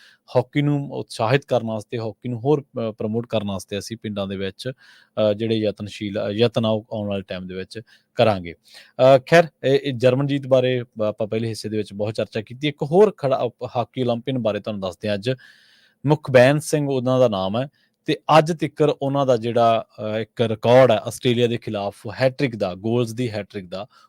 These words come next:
ਉਹ ਕੋਈ ਤੋੜ ਨਹੀਂ ਸਕਿਆ। ਅਸਲ ਦੇ ਵਿੱਚ ਇਹ ਗੱਲ ਚੱਲੀ ਕਿੱਥੋਂ ਚੱਲੀ? ਇੱਥੋਂ ਵੀ, ਅ, ਵੀਹ ਸੌ ਚੌਵੀ ਪੈਰਿਸ ਓਲੰਪਿਕ ਦੇ ਇੱਕ ਲੀਗ ਪੜਾਅ ਦੇ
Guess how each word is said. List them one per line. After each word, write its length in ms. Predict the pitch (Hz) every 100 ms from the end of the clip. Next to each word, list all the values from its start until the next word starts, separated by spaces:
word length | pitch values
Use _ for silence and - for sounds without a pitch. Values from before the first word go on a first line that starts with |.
| _
ਉਹ 60 | 214
ਕੋਈ 140 | 240
ਤੋੜ 260 | 196 156 143
ਨਹੀਂ 120 | 120
ਸਕਿਆ। 380 | - 92 90 82 _ - - _ _ -
ਅਸਲ 200 | 156 214
ਦੇ 80 | 214
ਵਿੱਚ 280 | 208 - 202 -
ਇਹ 160 | 151 160
ਗੱਲ 200 | 147 147
ਚੱਲੀ 300 | 143 131 156
ਕਿੱਥੋਂ 260 | 156 -
ਚੱਲੀ? 340 | 160 143 143 147
ਇੱਥੋਂ 240 | 139 156
ਵੀ, 240 | 156 165 160
ਅ, 200 | 127 117
ਵੀਹ 160 | 123
ਸੌ 140 | 147 160
ਚੌਵੀ 300 | 139 123 135
ਪੈਰਿਸ 360 | 127 117 -
ਓਲੰਪਿਕ 360 | 120 113 117 117
ਦੇ 140 | 117
ਇੱਕ 200 | 120 _
ਲੀਗ 260 | 110 113 123 -
ਪੜਾਅ 280 | 117 107 104
ਦੇ 220 | 107